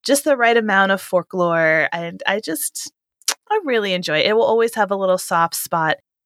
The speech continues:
in my, in my heart during my spooky Halloween watching. So, yeah, I don't imagine it would be on your repertoire, though, because it is so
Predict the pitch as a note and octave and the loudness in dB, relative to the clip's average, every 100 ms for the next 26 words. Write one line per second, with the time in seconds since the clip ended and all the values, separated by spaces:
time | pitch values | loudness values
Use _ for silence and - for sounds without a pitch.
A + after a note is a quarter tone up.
0 | - F#3 F3 D#3+ D#3 D#3 - F3+ E3+ E3 | -2 0 0 -2 -2 -4 -6 -4 -4 -2
1 | F3 D#3 - - E3+ E3 E3+ D#3+ E3 D3+ | 0 2 2 -2 -6 -4 -2 -2 -4 -8
2 | - - - F3+ - F3 F3+ E3 D#3+ E3 | -4 -4 -4 -8 -4 -4 0 0 -2 -6
3 | E3 D#3+ D#3 D3+ - - - - G3+ - | -6 -6 -6 -2 -2 -2 -8 -8 -12 -12
4 | - - - A3 G3+ _ _ _ _ _ | -6 0 0 -2 -10 _ _ _ _ _
5 | _ B3 D#4+ F#4 A#3+ B3 C4 C4 F#4+ G4+ | _ -2 0 2 0 -2 0 0 0 -2
6 | E4 D4 D4 D4 A#3 A#3 G#3+ A3 B3 C#4 | 2 2 2 0 0 0 -4 -2 0 2
7 | C4+ A#3 A#3 A#3 G3+ G#3+ A3+ A3 G3 F3 | 2 2 2 -2 2 0 0 -6 0 2
8 | F3 F3 F3 G#3+ B3+ A3 G#3+ G#3+ G#3+ - | 2 2 0 -2 -2 0 0 0 0 -2
9 | - G#3+ G3 G3+ G3 G3 | 0 2 2 0 -2 -4